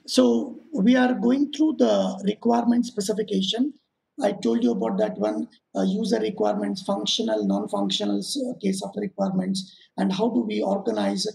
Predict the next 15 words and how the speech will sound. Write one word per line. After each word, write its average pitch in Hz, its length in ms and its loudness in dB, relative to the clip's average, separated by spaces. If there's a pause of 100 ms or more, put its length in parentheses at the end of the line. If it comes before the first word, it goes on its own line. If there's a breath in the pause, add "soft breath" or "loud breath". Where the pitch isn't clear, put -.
(300 loud breath)
as 95 160 0
a 95 340 0
software 208 420 0
requirement 202 520 0
specifications 190 840 -2
and 185 160 -2
all 190 240 0 (280 loud breath)
that 190 240 0
we 190 60 2
will 180 180 -2
see 202 220 -2
it - 220 -12
in 190 120 0
this 165 200 -2
chapter. 165 360 -6